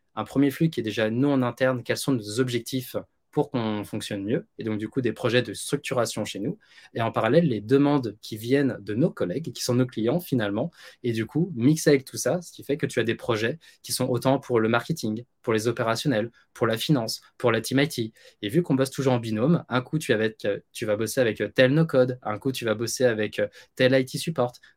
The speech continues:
donc ce qui fait que tu n'as pas un seul sprint qui est le même, et aujourd'hui ça fonctionne, euh, plus trop bien, plus trop, euh, ça fonctionne plutôt très bien, pardon. Et maintenant, la question, euh, lapsus horrible.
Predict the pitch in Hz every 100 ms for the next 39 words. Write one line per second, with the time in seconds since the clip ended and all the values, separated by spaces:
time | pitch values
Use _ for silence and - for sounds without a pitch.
0 | - 101 - 117 156 165 - 107 - 135
1 | 151 - 147 143 131 - 147 - 120 110
2 | 101 120 180 - - 202 175 147 220 294
3 | - 254 302 233 254 - 220 226 208 190
4 | - - 120 - _ _ 202 - _ _
5 | - - 170 123 104 95 113 131 127 165
6 | 175 175 180 151 117 156 165 113 143 175
7 | - - - 127 120 117 135 160 123 123
8 | - 147 131 110 117 127 - 131 127 110
9 | 139